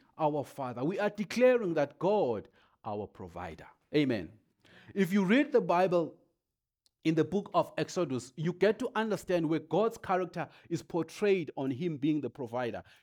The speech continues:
to Israel. In the wilderness, when they were hungry, all the food that they had, uh, maybe their lunch boxes that had, uh, they ta-, they, they prepared in Egypt on their way out, they were finished. Everything was finished. They were hungry.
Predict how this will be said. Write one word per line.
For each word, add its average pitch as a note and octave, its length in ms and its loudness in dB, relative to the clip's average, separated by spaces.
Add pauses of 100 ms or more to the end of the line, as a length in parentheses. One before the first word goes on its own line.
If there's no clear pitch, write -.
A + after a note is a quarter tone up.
to D#3+ 180 -8
Israel. C3 520 -2 (240)
In A#3+ 180 6
the C4 100 8
wilderness, G#3+ 640 0
when G#3 180 2
they G3 100 2
were D#3+ 180 4
hungry, F3+ 480 -2 (200)
all A3 240 6
the G3+ 120 2
food A3+ 420 0
that D3+ 220 0
they D#3+ 140 0
had, C#3 460 0 (260)
uh, D#3+ 220 8
maybe F#3+ 480 2
their E3 320 4
lunch G3+ 340 0
boxes E3+ 400 -2
that C#3+ 200 -2
had, D3 200 0 (100)
uh, C#3 220 2
they C#3 140 2
ta-, F3+ 400 2
they, D#3 180 -2
they D3 140 -2
prepared D#3+ 580 2 (260)
in D#3+ 220 2
Egypt E3+ 420 -4
on D3+ 140 0
their C#3+ 220 4
way F#3+ 380 6
out, B2 380 2 (880)
they F#3+ 140 10
were G3 100 8
finished. G#3+ 520 0 (160)
Everything A3+ 480 4
was F3+ 200 2
finished. F#3+ 480 -4
They F#3+ 100 6
were F#3 140 6
hungry. F3+ 560 0